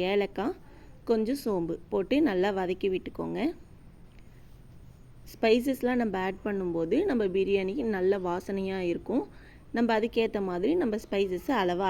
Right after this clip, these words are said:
ஆட் பண்ணிக்கலாம். ஸ்பைசஸ் நல்லா பொரிஞ்சதுக்கப்புறமா நம்ம வெங்காயம் ஆட் பண்ணிக்கலாம். இப்போ நான் வந்து நாலுலேருந்து ஒரு அஞ்சு வெங்காயம், பெரிய வெங்காயத்தை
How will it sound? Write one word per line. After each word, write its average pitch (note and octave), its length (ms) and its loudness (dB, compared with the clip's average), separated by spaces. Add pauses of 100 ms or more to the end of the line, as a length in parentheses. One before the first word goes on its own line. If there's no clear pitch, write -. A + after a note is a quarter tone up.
ஆட் F3 180 -2
பண்ணிக்கலாம். E3 500 -2 (1600)
ஸ்பைசஸ் B3 440 2 (100)
நல்லா G3 200 2 (100)
பொரிஞ்சதுக்கப்புறமா G3 880 0 (300)
நம்ம G#3 220 -2
வெங்காயம் F#3+ 440 0
ஆட் E3 160 -8
பண்ணிக்கலாம். E3+ 420 -2 (560)
இப்போ A#3 200 0
நான் G3+ 200 0
வந்து G3+ 220 0 (220)
நாலுலேருந்து A3 540 2
ஒரு A3 140 0
அஞ்சு F#3+ 260 0
வெங்காயம், F3+ 560 -2
பெரிய G#3+ 280 4
வெங்காயத்தை F3+ 480 -2